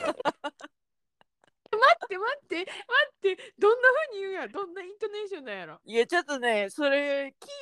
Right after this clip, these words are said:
Speaker 2: たんやけど、
Speaker 1: うん。
Speaker 2: あの、生で聞い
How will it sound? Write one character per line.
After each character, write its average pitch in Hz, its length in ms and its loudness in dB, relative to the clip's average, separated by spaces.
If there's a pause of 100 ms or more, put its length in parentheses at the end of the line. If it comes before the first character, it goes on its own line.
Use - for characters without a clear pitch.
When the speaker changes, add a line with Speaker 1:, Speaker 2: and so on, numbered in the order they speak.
Speaker 2:
た 254 120 4
ん 233 80 -4
や 208 140 -14
け 190 160 -12
ど、 208 300 -4
Speaker 1:
う 220 40 -8
ん。 214 220 -6
Speaker 2:
あ 190 40 -10
の、 180 300 -14
生 240 320 -2
で 392 80 -2
聞 - 40 -8 (240)
い - 60 -14